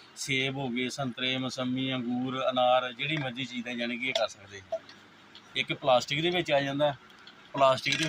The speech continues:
ਵਿੱਚ ਜਿਹੜੀਆਂ ਨ-, ਨਰਮ ਚੀਜ਼ਾਂ ਆ ਜਾਂਦੀਆਂ, ਸੰਤਰਾ, ਮਸੰਮੀ,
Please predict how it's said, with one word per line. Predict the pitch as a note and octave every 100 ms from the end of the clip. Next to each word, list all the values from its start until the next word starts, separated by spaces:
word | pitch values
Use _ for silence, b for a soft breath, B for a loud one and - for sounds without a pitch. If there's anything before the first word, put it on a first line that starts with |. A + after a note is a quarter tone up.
| D#3
ਵਿੱਚ | C#3
ਜਿਹੜੀਆਂ | D3 C#3+ C#3+ D3
ਨ-, | C#3 B2+ C3
ਨਰਮ | B2 B2
ਚੀਜ਼ਾਂ | A#2+ B2 B2+
ਆ | B2
ਜਾਂਦੀਆਂ, | A#2 C3 B2+
ਸੰਤਰਾ, | D3 C3 B2
ਮਸੰਮੀ, | B2+ B2+ C3+ C3+